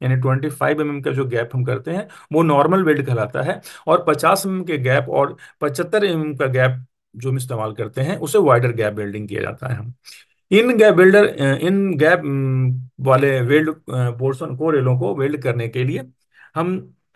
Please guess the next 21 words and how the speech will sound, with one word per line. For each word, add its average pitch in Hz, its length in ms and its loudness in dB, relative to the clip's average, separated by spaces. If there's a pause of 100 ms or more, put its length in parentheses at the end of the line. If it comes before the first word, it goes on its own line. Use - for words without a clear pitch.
(1000)
इसका 180 240 -2
मुख्यतः 190 380 0
उपयोग 196 440 2
जो 190 60 -2
हम 185 120 -2
इस 131 120 -12
करते 127 300 -4
हैं, 131 360 -2
वो 160 140 -2
करते 139 300 -2
हैं 151 80 -4
सामान्यतः 127 500 -2
डिफेक्टिव 151 560 -2
वेल्ड 151 220 0
या 156 160 2
फ्रैक्चर्स 127 480 -4
को 214 140 -2
रिपेयर 143 360 0
करने 101 340 -6
के 101 140 -10
लिए। 92 220 -8